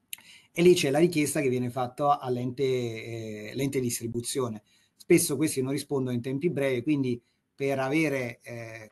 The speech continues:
quella, quel requisito in più che, eh, bisogna proprio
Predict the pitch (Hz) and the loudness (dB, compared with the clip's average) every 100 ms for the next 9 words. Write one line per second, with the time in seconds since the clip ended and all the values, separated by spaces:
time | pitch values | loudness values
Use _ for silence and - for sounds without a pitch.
0 | - 131 131 127 127 - 127 135 135 120 | -10 -4 -2 -4 -6 -8 -4 -4 -4 -4
1 | 147 143 135 117 151 139 120 110 - 120 | -2 0 -2 2 2 4 2 0 -6 -6
2 | 120 113 107 107 107 107 _ _ _ - | -6 -8 -12 -14 -18 -20 _ _ _ -18
3 | 123 120 117 135 147 160 160 165 170 160 | -14 -12 -6 -4 0 2 2 0 0 4
4 | 165 165 | 4 2